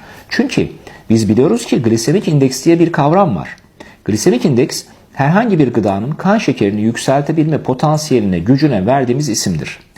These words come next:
Çay şekerinin glisemik indeksi elli dokuzdur. Diyabet hastalarında çay şekerini kesersiniz. Çok doğru. Ama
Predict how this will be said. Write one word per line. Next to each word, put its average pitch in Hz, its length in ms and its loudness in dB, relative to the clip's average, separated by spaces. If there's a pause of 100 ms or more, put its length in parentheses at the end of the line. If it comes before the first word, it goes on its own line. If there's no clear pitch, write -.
(380)
Çay 233 220 2
şekerinin 113 380 0
glisemik 175 380 2
indeksi 127 420 0 (180)
elli 104 240 2
dokuzdur. 92 400 -4 (760)
Diyabet 113 280 2
hastalarında 92 680 0 (200)
çay 190 220 2
şekerini 170 320 0
kesersiniz. 147 680 -2 (140)
Çok 131 220 -4
doğru. 80 240 -4 (880)
Ama 156 360 0